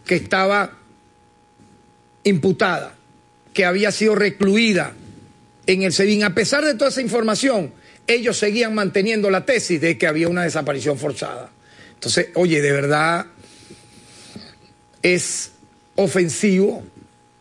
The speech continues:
al memorándum que se firmó, y por eso el Estado venezolano ya,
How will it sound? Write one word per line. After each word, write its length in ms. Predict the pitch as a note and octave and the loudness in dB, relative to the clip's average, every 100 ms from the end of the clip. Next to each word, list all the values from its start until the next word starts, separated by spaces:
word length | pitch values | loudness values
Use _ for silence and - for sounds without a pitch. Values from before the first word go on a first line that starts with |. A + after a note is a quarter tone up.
| _ _ _ | _ _ _
al 140 | F3 | -2
memorándum 560 | E3+ E3+ E3 D#3+ E3+ F3 | 0 0 2 2 0 0
que 100 | E3+ | 0
se 160 | G3+ E3 | 0 0
firmó, 460 | F#3+ G#3 G#3 G3+ | 0 2 2 2
y 40 | E3+ | 0
por 240 | D#3+ D#3+ | 0 0
eso 400 | D3+ - F#3 F3+ - - _ - _ | 0 0 0 -2 -10 -20 _ -20 _
el 140 | F3 | 0
Estado 360 | D#3+ - D#3 E3 | 0 0 0 2
venezolano 640 | F3 F3+ G3+ G3 G3+ A3 | 0 0 2 2 2 0
ya, 420 | F3 D3 D#3+ F#3 | 2 2 0 -2